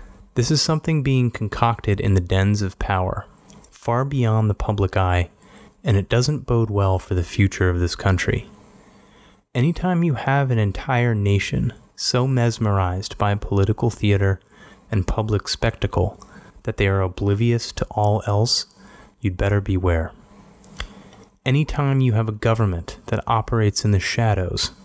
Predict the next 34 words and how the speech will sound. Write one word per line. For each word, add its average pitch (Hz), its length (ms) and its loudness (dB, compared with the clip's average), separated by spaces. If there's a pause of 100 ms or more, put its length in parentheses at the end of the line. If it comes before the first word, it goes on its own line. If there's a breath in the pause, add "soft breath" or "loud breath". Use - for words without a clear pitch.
(420 loud breath)
speaks - 460 0
in 131 80 0
a 104 100 2
language 101 480 2
of 87 120 -4
force, - 580 -2 (560 loud breath)
and 92 240 0
rules 110 480 0
by 92 140 0
fiat, 113 600 0 (540 loud breath)
you'd 92 180 0
better 92 240 2
beware. 87 520 2 (1200 loud breath)
And 127 100 -2
any 143 240 2
time 147 380 -2
you 127 80 2
have 127 140 2
a 110 40 -2
government 107 480 2
so 117 240 0
far 117 300 0
removed 101 400 2
from 98 160 0
its - 120 -2
people 117 560 0 (380 loud breath)
as 110 200 2
to 110 120 0
ensure 110 440 0
that 107 120 -2
they 104 100 -2
are 90 120 0
never 95 280 2
seen, 107 520 2